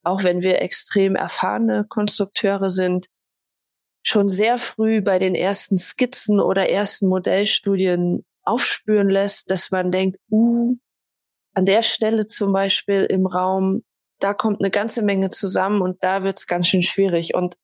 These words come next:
da zittert sozusagen der Bleistift auf dem Papier oder die Maus in der Hand oder das Vorstellungsvermögen, wie das eigentlich zu lösen ist. Und meine Beobachtung ist, dass das in den großen Projekten genauso stattfindet wie in den kleinen Projekten. Das heißt, es ist erstmal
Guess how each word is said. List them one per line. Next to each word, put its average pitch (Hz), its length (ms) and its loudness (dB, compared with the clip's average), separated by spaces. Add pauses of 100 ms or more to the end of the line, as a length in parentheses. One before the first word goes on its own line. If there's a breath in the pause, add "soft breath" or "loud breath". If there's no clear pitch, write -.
(120)
da 180 200 -2
zittert 214 520 -2
sozusagen 175 760 -2
der 170 120 0
Bleistift 170 640 -2
auf 165 160 -2
dem 165 160 0
Papier 196 480 0
oder 170 260 0
die 175 380 0 (140)
Maus 185 360 2
in 180 120 -2
der 175 160 0
Hand 180 220 -2
oder 180 220 0
das 180 260 0
Vorstellungsvermögen, 180 1200 0
wie 180 120 0
das 180 240 0
eigentlich 170 280 0
zu - 140 0
lösen 185 400 2
ist. 175 160 0
Und 175 160 -2
meine 196 240 0
Beobachtung 202 640 -2
ist, - 240 0
dass 190 140 -2
das 185 200 -2
in 190 160 0
den 185 140 0
großen 240 400 0
Projekten 185 360 -4
genauso 185 840 0
stattfindet 175 800 0
wie 180 120 2
in 170 100 2
den 170 120 -2
kleinen 165 360 -2
Projekten. 151 560 -2
Das 175 200 -2
heißt, 185 240 -2
es 180 160 -2
ist - 140 -4
erstmal 175 560 -2